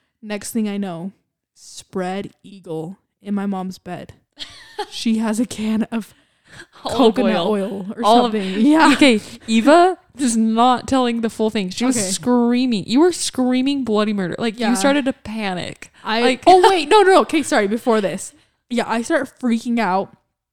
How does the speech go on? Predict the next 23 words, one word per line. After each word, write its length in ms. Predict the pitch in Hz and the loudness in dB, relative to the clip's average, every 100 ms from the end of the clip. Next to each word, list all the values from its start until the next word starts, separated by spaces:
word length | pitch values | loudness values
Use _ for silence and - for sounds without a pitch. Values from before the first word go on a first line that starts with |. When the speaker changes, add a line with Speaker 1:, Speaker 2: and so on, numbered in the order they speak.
| _ _ _ _ _ _ _ _ - | _ _ _ _ _ _ _ _ -8
Speaker 1:
I 100 | 247 | -6
tell 220 | 233 277 | -2 -2
my 120 | 302 | -2
mom. 400 | 277 220 185 220 - _ _ _ _ _ | 0 0 -2 -4 -8 _ _ _ _ _
She 160 | 269 | -8
says, 400 | - 262 247 247 _ | -4 -4 -4 -10 _
"Just 220 | - 302 - | -10 -8 -8
sit 400 | - 320 339 - | -8 -4 -4 -4
spread 460 | - - 247 262 | -18 -10 -4 -4
eagle 540 | 269 247 254 233 185 - | -4 -6 0 0 0 -6
in 160 | 226 | -4
the 60 | 220 | -2
bathtub." 680 | 202 196 - 202 170 - 202 _ _ _ _ _ _ _ | -2 -6 -8 -10 -10 -12 -18 _ _ _ _ _ _ _
So 200 | - 269 | -6 -6
I 240 | 220 240 302 | -2 -2 -2
sit 340 | - 392 392 | -2 -2 -2
spread 440 | - - - 339 330 | -4 -8 -4 -2 -2
eagle 300 | 277 294 277 | -4 -2 0
in 60 | |
the 60 | 262 | 0
bathroom 360 | 247 247 240 214 | 0 -2 -4 -4
from 180 | 220 - - | -6 -8 -6
eight 460 | 247 294 - - | -2 -2 -4 -20